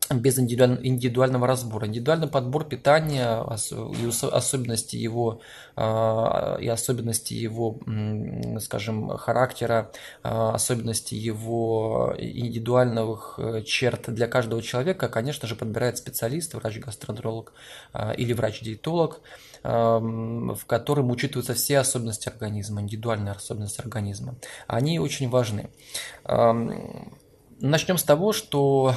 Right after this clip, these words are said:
кто участвовал в формировании теории питания, как это всё менялось. Основные мет-, э, основные направления, которые,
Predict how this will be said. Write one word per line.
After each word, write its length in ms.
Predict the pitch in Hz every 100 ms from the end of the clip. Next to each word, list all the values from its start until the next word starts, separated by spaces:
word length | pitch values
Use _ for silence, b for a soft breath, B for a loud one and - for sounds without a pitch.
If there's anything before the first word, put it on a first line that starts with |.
| -
кто 180 | 160 143
участвовал 680 | 127 151 143 - 117 113 110
в 60 |
формировании 560 | 123 120 127 127 117 110
теории 340 | - 131 170
питания, 420 | 143 131 131 117 107
как 240 | 127 -
это 140 | 117
всё 180 | 101 -
менялось. 460 | 123 127 107 - -
Основные 340 | - 143 185
мет-, 220 | 175 170
э, 140 | - 131
основные 520 | - - 143 165 165
направления, 540 | 151 143 143 165 170
которые, 540 | - 104 131 127 117